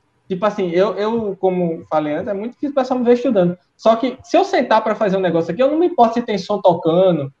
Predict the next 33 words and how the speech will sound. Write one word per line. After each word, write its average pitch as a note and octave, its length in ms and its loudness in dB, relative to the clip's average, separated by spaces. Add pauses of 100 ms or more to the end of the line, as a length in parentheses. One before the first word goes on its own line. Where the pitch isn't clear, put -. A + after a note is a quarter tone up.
(160)
eu F#3 80 6
não A3 100 0
me B3 60 6
importo A3+ 240 2
se A#3+ 60 -4
meu A3 80 2
pai G#3 120 4
tá G3+ 120 0
furando G3+ 240 2
uma F#3+ 120 2
parede, D3+ 720 4 (200)
eu G3+ 120 4
não, C4 120 -2
não E4 200 -4
me G4 60 2
importo C#4 340 2
com - 80 -4
nada C4+ 260 4
disso, A#3 240 0
tá G3 80 2
ligado? F#3 260 2
Então, A3 420 -6 (100)
é, E3+ 920 0
é, - 1160 -10
é - 20 4
muito G#3 300 -2
discrepante. A3+ 840 -2
Tipo, A#3 160 -4
agora E3+ 260 2
eu E3+ 80 -2
tô G3 60 2
aqui, G3 340 -2
mas A#3 380 -4